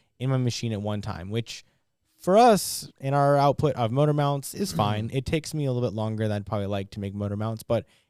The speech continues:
Speaker 1: it works. The new machine, I,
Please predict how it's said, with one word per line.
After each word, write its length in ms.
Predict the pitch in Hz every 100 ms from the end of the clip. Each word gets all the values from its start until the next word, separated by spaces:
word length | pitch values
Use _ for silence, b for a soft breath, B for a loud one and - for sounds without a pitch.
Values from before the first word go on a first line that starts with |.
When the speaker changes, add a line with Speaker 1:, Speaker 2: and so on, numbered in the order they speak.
| -
Speaker 1:
it 100 | 160
works. 500 | 120 95 - - - _ _ _ -
The 80 |
new 220 | 117 147 196
machine, 560 | 180 - 147 139 135 - -
I, 180 | 110